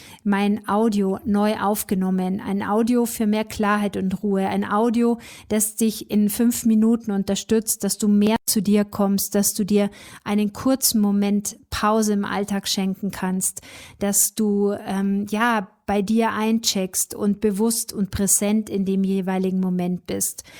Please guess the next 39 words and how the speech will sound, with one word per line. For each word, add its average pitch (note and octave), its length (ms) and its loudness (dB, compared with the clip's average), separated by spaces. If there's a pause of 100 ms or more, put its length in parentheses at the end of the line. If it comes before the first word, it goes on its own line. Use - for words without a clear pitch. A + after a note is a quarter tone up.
(240)
So A#3 160 0
ein A#3 120 2
Audio A#3 460 0
ist A3 160 -2
immer G#3+ 240 -2
ganz G3+ 280 -2
praktisch, A3 680 -2
wenn G3+ 140 2
du G3+ 80 2
sagst, G#3 440 -2
„Hm, A3 280 2
ich - 380 -8
schaff A3 280 -2
sonst A3 460 -2
nicht, A3 240 -2
meine G3+ 240 0
Gedanken G#3 440 0
zur G3+ 240 -2
Ruhe C4+ 280 2
zu A3+ 160 -4
bringen“, G#3+ 480 0 (360)
dann G#3+ 200 2
ist A3+ 180 0
es G#3+ 160 0
mit G#3 180 0
dem G3+ 160 0
Audio G3+ 360 -2
ganz F#3+ 260 -4
praktisch, A3+ 640 -2
weil F#3+ 120 -2
dann G3 140 -2
kannst G3 340 -2
du A3 60 -6
das G3 340 -4
hören, A#3 420 2
bist G#3 280 -4
so G#3+ 80 -2
leicht G3 360 -2
angeleitet G#3 840 0